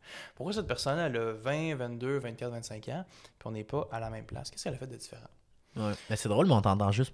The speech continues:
Speaker 2: on entend juste parler d'eux qui réussissent. Ceux qui réussissent
Speaker 1: Mhm.
Speaker 2: pas, ils, ils font pas de publicité sur Facebook pour
Speaker 1: Non.
Speaker 2: dire qu'ils se-, qu'ils ont pas réussi, là.
Speaker 1: Ils, ils ont juste pas les ressources pour ça, malheureusement.
Speaker 2: Ouais, mais ça aurait, ça aurait de l'air un peu fou, tu sais. Puis
Speaker 1: Oui.
Speaker 2: des fois, les, beaucoup de gens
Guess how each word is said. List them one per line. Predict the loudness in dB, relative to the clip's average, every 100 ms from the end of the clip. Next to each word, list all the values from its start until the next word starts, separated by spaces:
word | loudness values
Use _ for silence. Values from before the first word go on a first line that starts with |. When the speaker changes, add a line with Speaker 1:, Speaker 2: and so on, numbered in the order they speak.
| 0
Speaker 2:
on |
entend | 2 2 0
juste | 0
parler | -2 0 0
d'eux | 2 0
qui | -2 -4
réussissent. | -4 -6 -6 -6
Ceux | -6
qui | -4 -2
réussissent | -2 -2 -2
Speaker 1:
Mhm. | 0
Speaker 2:
pas, | 2
ils, | 2 2
ils | -2 -8 -10 0
font | 2
pas | 2
de |
publicité | 2 2 0 -2 -6
sur | 0
Facebook | 0 2 -2 -4 -10 -10 -4
pour |
Speaker 1:
Non. | 0
Speaker 2:
dire | 2 0
qu'ils | 0
se-, | -2 -2
qu'ils | 0 -2
ont |
pas | 0
réussi, | 0 0 0 -2
là. | -2
Speaker 1:
Ils, | -8 -16 -16 -12
ils | -10
ont |
juste | -10 -10
pas | -8
les | -8
ressources | -8 -8 -10 -10 -16
pour | -16 -16
ça, | -16 -14
malheureusement. | -16 -16 -18 -20 -14 -4
Speaker 2:
Ouais, | 2 4
mais | 2
ça | 2 4
aurait, | 4 4 0
ça | 2 4
aurait | 4
de | 4
l'air | 6 6
un | 6
peu | 4
fou, | 0 0 -2
tu | -2
sais. | -2 -2 -4
Puis | 0 0
Speaker 1:
Oui. | 0 -4
Speaker 2:
des | -4
fois, | -2 -6 -8
les, | -6 -6
beaucoup | -6 -6 -4 0
de |
gens | 4 4 4